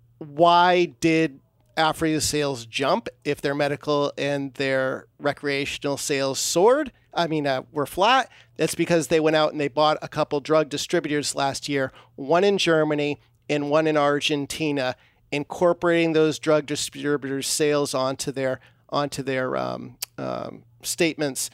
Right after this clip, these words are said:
uh, is what is, was associated or what caused that big spike up in its revenue in the quarter.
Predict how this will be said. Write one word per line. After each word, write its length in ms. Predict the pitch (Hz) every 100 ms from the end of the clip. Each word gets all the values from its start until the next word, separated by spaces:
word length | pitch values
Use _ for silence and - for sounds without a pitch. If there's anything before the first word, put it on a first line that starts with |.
| - _ -
uh, 140 | 143 139
is 220 | 160 -
what 200 | 151 143
is, 200 | 147 - -
was 220 | 139 -
associated 560 | 131 147 143 147 131 127
or 180 | 156 147
what 180 | 139
caused 520 | - 151 139 127 - - - _ -
that 240 | 139 -
big 200 | 165 127
spike 480 | - - 147 131 151
up 220 | 131 - - _ _ -
in 100 | 135
its 220 | 127 -
revenue 340 | 139 127 131
in 80 | 123
the 60 | 123
quarter. 360 | - 117 117